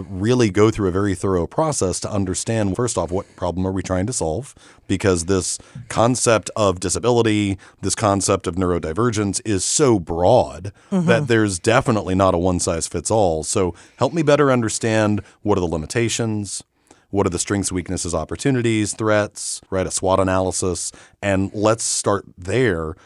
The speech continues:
Speaker 1: before we begin to identify what the implementation is going to be. And so again, that goes back to process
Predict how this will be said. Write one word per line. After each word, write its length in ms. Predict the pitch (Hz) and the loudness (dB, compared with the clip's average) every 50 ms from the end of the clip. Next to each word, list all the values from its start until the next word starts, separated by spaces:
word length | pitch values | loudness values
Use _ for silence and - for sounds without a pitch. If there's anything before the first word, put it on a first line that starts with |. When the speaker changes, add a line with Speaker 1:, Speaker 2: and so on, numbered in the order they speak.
| _ _ - | _ _ -4
Speaker 1:
before 260 | 113 - - 127 123 | -2 0 2 2 2
we 80 | 113 110 | 4 2
begin 340 | 104 101 92 - 113 117 120 | 0 0 0 2 2 4 4
to 120 | 113 101 | 4 4
identify 600 | 92 87 82 107 117 113 95 - 98 90 87 85 82 | 2 2 2 2 2 2 0 0 0 0 0 0 -2
what 280 | 82 85 95 98 - - | -2 0 0 0 0 0
the 300 | - 92 87 87 85 78 _ _ _ _ _ _ _ _ - | -2 -4 -2 -4 -4 -6 _ _ _ _ _ _ _ _ 0
implementation 640 | 127 117 117 110 101 90 80 101 101 98 - 90 85 | 2 2 2 2 0 0 0 0 0 0 0 -2 -4
is 80 | 76 | -4
going 220 | 76 85 80 78 73 | -6 -6 -8 -8 -8
to 80 | 78 | -10
be. 260 | 76 82 78 78 76 - _ _ _ _ | -10 -12 -12 -14 -16 -20 _ _ _ _
And 100 | - 92 | -4 0
so 80 | 117 110 | 2 2
again, 280 | 107 104 135 127 117 | 4 4 4 2 2
that 100 | 107 98 | 2 0
goes 180 | 95 101 95 85 | -2 -2 -2 0
back 240 | 101 135 147 131 - | 2 2 2 0 -2
to 160 | - 107 95 | -4 -4 -4
process 760 | 90 - - 120 107 101 95 - - 92 82 80 78 - - | -4 -4 -2 0 2 2 0 0 -2 -2 -2 -2 -4 -6 -8